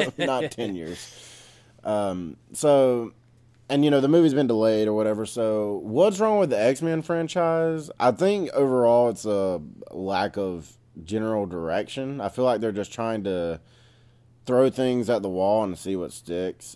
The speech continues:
Speaker 2: Um, and I thought they were on the right path with First Class, and then Days of Future Past, like I said, was okay. Um, but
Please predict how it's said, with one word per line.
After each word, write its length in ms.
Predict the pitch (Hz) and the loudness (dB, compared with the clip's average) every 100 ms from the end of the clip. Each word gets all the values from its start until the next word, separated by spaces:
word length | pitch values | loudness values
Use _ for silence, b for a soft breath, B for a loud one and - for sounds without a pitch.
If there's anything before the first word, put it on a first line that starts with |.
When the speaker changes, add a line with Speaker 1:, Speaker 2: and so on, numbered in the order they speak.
| - | -14
Speaker 2:
Um, 640 | 80 87 82 78 76 69 73 _ _ _ b b b - | -10 -8 -8 -10 -12 -14 -18 _ _ _ b b b -4
and 120 | 117 | -2
I 60 | |
thought 280 | 107 139 156 | 4 6 8
they 100 | 151 | 8
were 100 | 147 | 6
on 100 | 143 | 4
the 80 | 135 | 4
right 240 | 123 113 95 | 2 2 0
path 340 | 113 113 113 | 2 2 0
with 140 | 101 | -6
First 320 | - 104 98 - | -4 -2 -2 -4
Class, 560 | 98 95 95 104 - | -2 0 2 0 -4
and 180 | - 104 | -8 -4
then 140 | 104 | -4
Days 260 | 107 175 190 | 4 4 4
of 80 | 160 | 0
Future 260 | 156 135 135 | -2 -2 -2
Past, 320 | 123 107 107 | 2 2 2
like 120 | 104 | -4
I 40 | 101 | -4
said, 260 | - 98 | -2 -4
was 160 | 90 85 | -2 -4
okay. 460 | 87 - 65 - - b b b b b b b - | -6 -6 -12 -12 -20 b b b b b b b -8
Um, 680 | 95 90 87 82 76 73 71 _ _ _ _ - | -4 -4 -4 -6 -8 -12 -16 _ _ _ _ -12
but 640 | 98 104 104 104 98 95 | -4 0 2 2 2 0